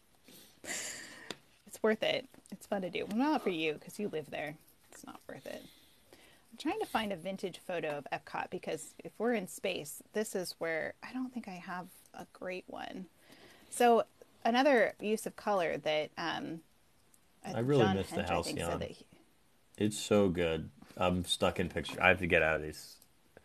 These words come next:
Speaker 2: It was
Speaker 1: Oh
Speaker 2: the
Speaker 1: my God.
Speaker 2: greatest, it was the greatest experience I've ever had as a Star Wars fan, and I am desperately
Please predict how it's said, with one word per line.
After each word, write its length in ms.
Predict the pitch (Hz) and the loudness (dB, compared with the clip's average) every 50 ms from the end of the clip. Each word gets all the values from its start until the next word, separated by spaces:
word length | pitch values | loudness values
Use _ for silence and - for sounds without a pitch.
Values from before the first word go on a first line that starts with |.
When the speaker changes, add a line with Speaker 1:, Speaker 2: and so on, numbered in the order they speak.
| - - - - - - - - - - | -20 -16 -12 -12 -12 -12 -12 -8 0 6
Speaker 2:
It 140 | 135 139 156 | 8 10 12
was 140 | 160 151 139 | 12 12 12
Speaker 1:
Oh 40 | |
Speaker 2:
the 60 | 160 147 | 12 12
Speaker 1:
my 60 | - | 12
God. 40 | 120 | 12
Speaker 2:
greatest, 460 | 127 127 131 139 147 139 143 - - - - - - - - - - - - - | 12 12 12 12 12 12 8 4 -2 -8 -14 -16 -18 -18 -20 -20 -20 -20 2 8
it 80 | - 131 | 10 12
was 140 | 127 120 | 12 12
the 80 | 107 123 | 12 12
greatest 360 | 107 113 123 123 127 120 - | 12 12 12 12 12 12 8
experience 540 | 131 - - - 117 110 110 110 110 107 104 | 4 2 4 8 10 10 12 12 10 8 8
I've 160 | 110 98 92 | 6 6 8
ever 260 | 101 101 101 107 101 | 8 8 10 8 8
had 280 | 98 98 95 95 95 92 | 8 8 8 8 8 6
as 160 | 92 87 82 | 4 2 2
a 40 | 87 | 0
Star 280 | 80 - 104 92 92 92 | 0 4 6 6 8 8
Wars 240 | 92 95 95 98 92 | 8 6 6 4 2
fan, 320 | - - 101 98 101 101 | 2 2 4 4 4 2
and 140 | 95 92 90 | 0 0 0
I 100 | 90 87 | 0 0
am 120 | 85 82 | 0 0
desperately 840 | 82 95 95 98 - - 107 101 92 95 95 95 92 90 87 87 - | 2 2 2 2 2 2 4 4 6 6 4 4 4 2 0 -2 -2